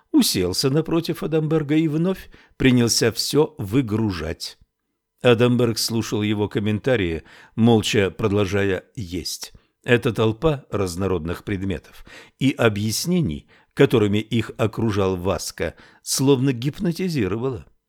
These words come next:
Вновь появились фотографии отца,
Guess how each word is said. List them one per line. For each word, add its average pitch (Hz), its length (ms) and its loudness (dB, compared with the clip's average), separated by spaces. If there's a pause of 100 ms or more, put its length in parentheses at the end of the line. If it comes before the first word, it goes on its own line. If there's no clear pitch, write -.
(380)
Вновь 123 420 6
появились 101 580 0
фотографии 95 720 -2
отца, 92 540 -6